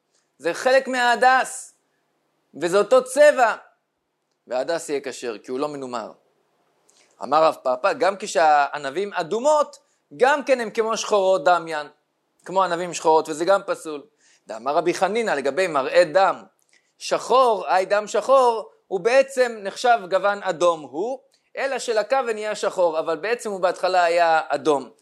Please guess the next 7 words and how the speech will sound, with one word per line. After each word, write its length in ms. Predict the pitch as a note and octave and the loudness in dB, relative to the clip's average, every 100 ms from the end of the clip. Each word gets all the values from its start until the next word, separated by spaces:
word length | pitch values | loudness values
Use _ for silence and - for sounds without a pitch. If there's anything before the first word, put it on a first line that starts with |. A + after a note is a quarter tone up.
| - | -14
אז 120 | A2+ | -2
רואים 220 | D3+ G3+ | -2 -2
שהשחור 1400 | - C3+ A#2+ _ _ _ - - D#3 - C4+ B3 G#3+ F#3+ | -2 -4 -4 _ _ _ -10 -4 -4 2 4 4 0 -4
הוא 120 | E3 | -6
בעצם 600 | D#3 F#3+ F#3 F#3 E3+ E3+ - _ _ _ _ _ _ _ - | 0 0 0 0 0 -2 -18 _ _ _ _ _ _ _ -6
התחיל 520 | D3 - A3+ F#3+ F3+ - _ _ _ - | -6 2 4 4 2 -6 _ _ _ -4
אדום. 440 | C3+ D#3+ C3 G2+ | 0 2 0 -4